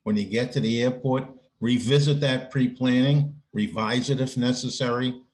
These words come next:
get out to the airplane, do a very detailed walk around. We have gotten so much feedback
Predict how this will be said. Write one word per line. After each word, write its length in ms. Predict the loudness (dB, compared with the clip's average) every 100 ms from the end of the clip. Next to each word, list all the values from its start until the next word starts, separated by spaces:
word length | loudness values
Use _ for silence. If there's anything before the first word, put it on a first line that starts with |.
| _ _ _ _ -20 -12
get 200 | -4 0
out 180 | 2 2
to 80 | 2
the 120 | 2
airplane, 580 | 2 0 0 0 2 0
do 340 | -2 -2 0
a 40 | -2
very 680 | -2 0 0 0 -2 -4 -12 _ _
detailed 640 | -2 -2 -2 -4 -4 -4 -8
walk 340 | -10 -6 -4 -2
around. 420 | -2 0 -2 -4 -10 _ _ _ _
We 160 | -2 0
have 240 | 0 -2
gotten 260 | -2 -2 -2
so 360 | -4 -2 0
much 240 | 2 0 -2
feedback 680 | -2 -2 -2 -6 -8 -10